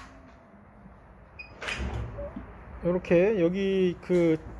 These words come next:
아까 뒤에 신유 라인 그, 어, 신유 공급되는 그 커플러에다가 그 약품,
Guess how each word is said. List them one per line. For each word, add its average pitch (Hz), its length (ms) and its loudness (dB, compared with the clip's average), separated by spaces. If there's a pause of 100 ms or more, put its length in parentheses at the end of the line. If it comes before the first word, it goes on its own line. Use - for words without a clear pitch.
아까 185 220 6
뒤에 208 580 8 (420)
신유 302 640 4
라인 202 440 6
그, 190 500 4 (1300)
어, 160 680 0
신유 330 240 0
공급되는 220 680 6
그 196 100 0
커플러에다가 214 840 8 (1800)
그 165 80 -6
약품, 175 500 4